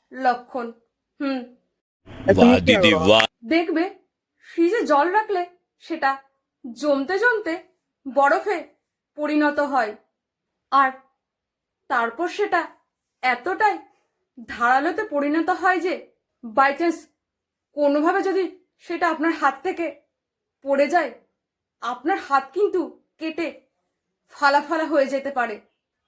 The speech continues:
Speaker 1: ঠিক তেমনি একটা মেয়েকে যখন বিয়ে করে বাড়িতে নিয়ে আসো, তার মনটা নরম কাদামাটির মতনই থাকে, কিন্তু হঠাৎ করে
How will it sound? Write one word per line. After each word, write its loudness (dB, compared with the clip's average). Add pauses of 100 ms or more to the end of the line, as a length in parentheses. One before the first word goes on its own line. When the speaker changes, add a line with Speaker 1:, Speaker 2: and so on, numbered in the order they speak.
(500)
Speaker 1:
ঠিক -2
তেমনি 2 (460)
একটা -4
মেয়েকে 0
যখন -4 (200)
বিয়ে -4
করে -2 (500)
বাড়িতে -2
নিয়ে 2
আসো, -4 (1600)
তার 2
মনটা 4 (560)
নরম 0 (760)
কাদামাটির 0
মতনই 0
থাকে, -8 (1500)
কিন্তু 2 (340)
হঠাৎ -2
করে -4